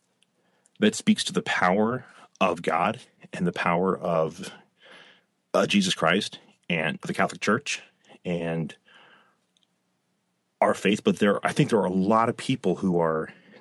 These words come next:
disenchanted, and I don't think, I mean, I, I can't speak for, uh, my dad, but I, but I do know, and, you know, this, like, um, 'cause I first found out about it when my dad would, he, he would get really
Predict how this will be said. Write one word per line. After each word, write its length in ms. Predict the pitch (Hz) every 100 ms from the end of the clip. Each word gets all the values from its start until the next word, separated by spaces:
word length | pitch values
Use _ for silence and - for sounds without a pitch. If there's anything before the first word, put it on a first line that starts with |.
| 101 -
disenchanted, 1000 | 104 - - 90 - 120 135 - 73 - - - - - - -
and 80 | 95
I 60 |
don't 200 | 120 113 - _ -
think, 480 | - 110 104 - - - - _ _ _ _ _ _ _ _ _ _ - - -
I 40 | 104
mean, 100 | 104 -
I, 80 | 110
I 40 | 104
can't 260 | - 139 -
speak 300 | - 104 -
for, 320 | - 90 - _ _ _ _ -
uh, 40 | 110
my 140 | 95
dad, 460 | 78 80 - - - _ _ _ _ -
but 140 | 101
I, 380 | 92 98 95 95 -
but 160 | 104 -
I 100 | 101
do 200 | - 120
know, 160 | 110 104
and, 160 | 131
you 60 | 139
know, 80 | 127
this, 180 | 143
like, 180 | 143 120 -
um, 80 |
'cause 180 | - 117
I 120 | 127
first 260 | - 185 -
found 180 | 87 107
out 140 | 123
about 240 | 87 80 73
it 80 | - - - - -
when 180 | 98 95
my 100 | 90
dad 260 | 82 104 98
would, 160 | 85 -
he, 160 | 120
he 120 | 110
would 100 | 131
get 120 | 113 87
really 640 | 87 104 107 92 87